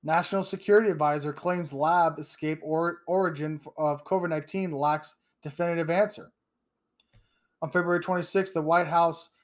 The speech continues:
National Security Advisor Jake Sullivan said there's no definitive answer to whether the origin of covid nineteen pandemic can be traced to a lab leak in China.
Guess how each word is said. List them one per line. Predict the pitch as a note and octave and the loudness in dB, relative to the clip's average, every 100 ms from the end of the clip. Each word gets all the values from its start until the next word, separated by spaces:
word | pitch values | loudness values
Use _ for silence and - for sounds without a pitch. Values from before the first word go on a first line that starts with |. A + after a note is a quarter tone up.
| _ | _
National | D#3+ E3+ F3+ E3 | -4 -4 -4 -8
Security | D3+ - G3 G3+ | -8 2 4 4
Advisor | D#3 D3 D#3 D#3+ | 2 0 0 -4
Jake | C#3+ E3 E3+ | -4 -4 -4
Sullivan | - F3 E3+ D#3 | 2 2 2 -2
said | C#3+ D#3+ | -4 -4
there's | D#3 D3 | -2 -2
no | E3 F3 | -2 -2
definitive | E3+ F3+ F3 D#3+ | -2 -4 -2 -2
answer | E3 F#3+ E3+ D3+ D3+ _ _ _ - | -2 -2 -2 -4 -4 _ _ _ -6
to | G3 | -2
whether | F3 F3+ | 2 2
the | E3+ | 0
origin | D#3 E3 F3 E3+ | 0 2 2 0
of | E3 D#3 | -6 -4
covid | E3 D#3+ | -4 -2
nineteen | D#3 - G3 | -4 -4 -4
pandemic | D#3+ D#3 D3+ D3 D#3+ | -2 -2 -2 -2 -4
can | D#3 D#3 | -4 -6
be | C#3+ | -6
traced | - D#3 E3 E3 - | -4 -2 -2 -4 -12
to | - D#3 | -6 -2
a | D3 | -2
lab | C#3 D3+ F3+ D3+ | 0 2 2 0
leak | C#3 C#3 | -4 -4
in | D3 | -6
China. | - F3 E3 | 2 2 2